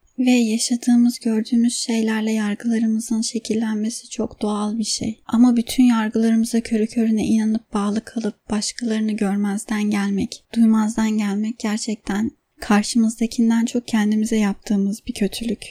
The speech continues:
Kötülük diyorum çünkü bu yargılar gerçekten at gözlüğü takmış oluyor bize. Yeni şeyler görmemizi, yeni şeyler öğrenmemizi, yeni şeyler edinmemizi zorlaştıran bir şey. En azından bunun farkında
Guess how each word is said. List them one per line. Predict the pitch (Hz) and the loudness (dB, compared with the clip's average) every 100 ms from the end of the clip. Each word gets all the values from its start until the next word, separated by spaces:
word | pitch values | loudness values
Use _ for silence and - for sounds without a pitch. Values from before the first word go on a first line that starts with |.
| _ _ - | _ _ 2
Kötülük | 240 - - 277 - | 2 2 0 0 2
diyorum | 247 233 254 | 4 4 2
çünkü | - 240 254 | 2 0 2
bu | 254 | 2
yargılar | 247 233 240 226 226 | 4 2 0 0 0
gerçekten | 233 233 240 233 233 - | 0 0 0 -2 -2 -2
at | 226 233 - | -4 -4 -2
gözlüğü | 226 214 - 214 | 0 0 0 -2
takmış | - 208 220 - | 0 -4 -4 -4
oluyor | 202 208 202 - | -2 0 -2 -2
bize. | - - 220 - _ _ | -8 -8 -8 -14 _ _
Yeni | 247 233 | 4 4
şeyler | 233 240 233 226 | 2 2 2 2
görmemizi, | 220 226 214 214 208 214 214 | 2 0 2 2 0 -2 -2
yeni | 214 220 | -2 -2
şeyler | - 220 214 214 220 - | -2 0 0 -2 -4 -4
öğrenmemizi, | 214 214 214 208 208 208 214 - 220 | 0 0 0 0 0 0 -4 -4 -4
yeni | 214 | -2
şeyler | 226 214 214 214 - | -4 -4 -4 -4 -2
edinmemizi | 220 - 214 208 202 233 233 | -4 0 -2 0 -2 -2 -4
zorlaştıran | 214 208 202 202 - - 202 196 | -2 -2 -2 -2 -4 -6 -4 -2
bir | 202 | -4
şey. | - - 208 - _ _ | -4 -6 -8 -12 _ _
En | 240 240 | 6 6
azından | 247 233 220 214 226 | 6 4 2 2 2
bunun | 226 233 240 | 2 4 2
farkında | - 226 214 - 233 226 233 | 0 -2 -2 -2 0 2 0